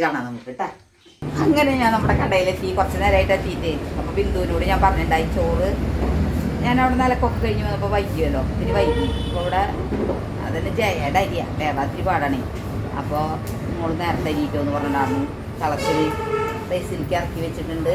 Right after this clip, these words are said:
കുക്കറിലേക്ക്. അപ്പൊ ഇനി ക-, പ-, എന്താ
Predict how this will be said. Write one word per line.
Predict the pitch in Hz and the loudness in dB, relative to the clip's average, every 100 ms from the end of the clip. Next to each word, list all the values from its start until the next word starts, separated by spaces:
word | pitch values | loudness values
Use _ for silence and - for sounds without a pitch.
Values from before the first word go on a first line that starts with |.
| - | 0
കുക്കറിലേക്ക്. | - - 165 156 151 - - - | -4 -2 -2 -2 -4 -4 -4 -6
അപ്പൊ | - 160 170 180 349 - - - - - - - - - - - - 165 | -4 0 2 2 0 -2 -4 -6 -6 -6 -6 -6 -6 -6 -4 -4 -4 -2
ഇനി | 170 175 185 - | -2 -2 -2 -2
ക-, | 254 - | -2 0
പ-, | 214 202 196 190 185 190 - - - - | 2 4 4 0 -2 -4 -6 -6 -6 -4
എന്താ | 202 | -2